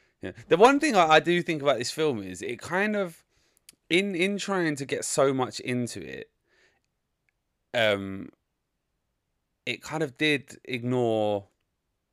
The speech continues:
the kind of maybe the more detailed storytelling points, you know, like, for someone who's been a,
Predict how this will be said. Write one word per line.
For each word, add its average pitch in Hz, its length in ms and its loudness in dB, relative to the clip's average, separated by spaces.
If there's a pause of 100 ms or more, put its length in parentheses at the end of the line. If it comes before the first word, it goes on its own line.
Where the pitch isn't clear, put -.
(440)
the 110 120 -8
kind 113 240 -2
of 98 80 -6
maybe 113 260 -4
the 101 100 -6
more 104 220 -4
detailed 101 560 -6
storytelling 90 680 -8
points, - 360 -16
you 98 60 -12
know, 90 140 -8
like, 85 360 -6 (1800)
for - 140 -10
someone 147 320 0
who's 104 140 -4
been 107 160 -2
a, 98 160 -4